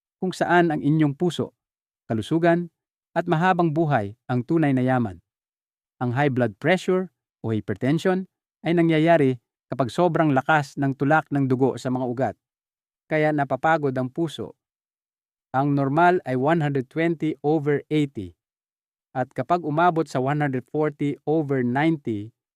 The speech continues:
red flag na yan. Karaniwang sintomas, hilo,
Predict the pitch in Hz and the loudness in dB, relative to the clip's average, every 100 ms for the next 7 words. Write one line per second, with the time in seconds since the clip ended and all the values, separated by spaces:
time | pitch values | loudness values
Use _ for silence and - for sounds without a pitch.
0 | _ _ _ 113 165 151 - 165 156 127 | _ _ _ -2 -2 -2 -2 2 2 0
1 | 123 117 123 135 110 90 85 _ _ _ | -4 -2 0 0 -2 -10 -18 _ _ _
2 | _ _ _ _ _ _ 127 127 135 175 | _ _ _ _ _ _ -4 0 2 4
3 | 175 170 147 143 131 123 160 160 143 143 | 4 2 0 -2 -4 -2 -2 0 -4 -6
4 | _ _ _ _ _ _ _ - 139 160 | _ _ _ _ _ _ _ -4 0 2
5 | 165 180 | 0 -2